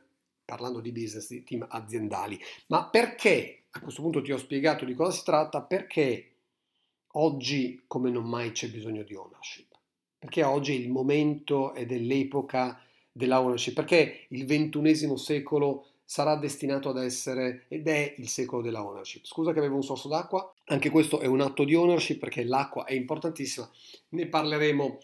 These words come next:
più avanti in uno dei prossimi podcast. Perché ora è davvero non più rinunciabile, rimandabile, deferibile la espansione della ownership? Perché il contesto sia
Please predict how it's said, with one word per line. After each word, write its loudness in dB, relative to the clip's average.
più 2
avanti 0
in 4
uno 4
dei 0
prossimi -2
podcast. -2
Perché 6
ora 4
è 0
davvero -2
non -2
più -4
rinunciabile, -2
rimandabile, -4
deferibile -6
la -8
espansione -8
della -14
ownership? -14
Perché -2
il -10
contesto 0
sia -2